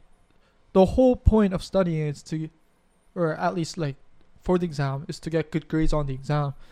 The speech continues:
And the whole point of school is to, to learn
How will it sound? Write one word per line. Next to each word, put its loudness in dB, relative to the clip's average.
And 2
the 4
whole 4
point 2
of -4
school -2
is -6
to, -12
to -4
learn 4